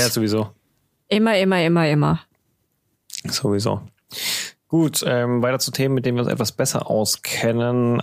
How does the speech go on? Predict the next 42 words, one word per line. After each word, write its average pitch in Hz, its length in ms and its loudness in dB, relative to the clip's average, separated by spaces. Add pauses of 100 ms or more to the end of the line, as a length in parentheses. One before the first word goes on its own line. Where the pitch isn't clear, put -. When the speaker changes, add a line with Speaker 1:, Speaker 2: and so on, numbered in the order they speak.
(120)
Speaker 1:
Angeblich, 151 1000 -2
laut 110 400 -2 (240)
dem 107 260 0 (180)
U-S-Online-Magazin 113 1300 -2
Deadline, 113 640 -2 (960)
wird 147 300 -2
wohl 147 100 0
auch 139 160 -4
God 127 160 -2
of - 260 -4
War 151 300 0
in 120 100 -2
eine 113 280 0
Serie 110 400 0
geschickt. - 600 -4 (1080)
Eine 110 280 0
Live-Action-Serie. - 840 2
Speaker 2:
Ja. 190 200 4 (600)
Speaker 1:
Und 113 120 2
das 117 160 0
Speaker 2:
Ja. 208 260 4
Speaker 1:
Ganze, 180 420 4
so 131 160 2
wie 131 60 2
man 123 420 2
den 117 180 -2
Gerüchten, 117 680 0
von 120 180 -2
den 113 120 2
Gerüchten 110 360 -2
hört, 127 120 -2
von 113 120 -2
den 110 160 0
Expanse-Machern, 104 1080 -2
was 95 200 -2
ja 107 80 -2
schon 110 200 -2
mal 110 180 0
sehr, 120 240 0
sehr 104 160 0
geil 92 400 -2
wäre. 92 500 0